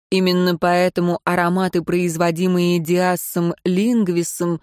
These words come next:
стоили целое состояние. Тень же пахла иначе, и не тем дешёвым коричневым мылом, которое Диасы поставляли в обитель. У неё был свой запах, напоминающий безликому лёгкое дуновение летнего ветра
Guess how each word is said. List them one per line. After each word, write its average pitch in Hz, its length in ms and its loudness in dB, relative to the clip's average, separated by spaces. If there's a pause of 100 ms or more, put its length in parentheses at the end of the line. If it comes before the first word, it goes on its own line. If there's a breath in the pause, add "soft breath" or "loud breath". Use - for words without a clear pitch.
(140)
стоили 208 560 2
целое 190 460 0
состояние. 190 1000 -2 (380)
Тень 240 480 2
же 175 320 0
пахла 240 400 -2
иначе, 220 720 -2 (300)
и 185 100 0
не 185 160 2
тем 175 300 0
дешёвым 175 460 0
коричневым 180 720 -2
мылом, 196 360 0
которое 180 520 0
Диасы 180 480 -2
поставляли 180 560 -2
в 185 80 -2
обитель. 208 520 -2 (380)
У 180 60 2
неё 175 340 2
был 170 300 0
свой 180 560 -4
запах, 175 640 -6 (320)
напоминающий 208 880 2
безликому 196 760 0
лёгкое 196 460 2
дуновение 196 680 2
летнего 185 500 0
ветра 180 440 0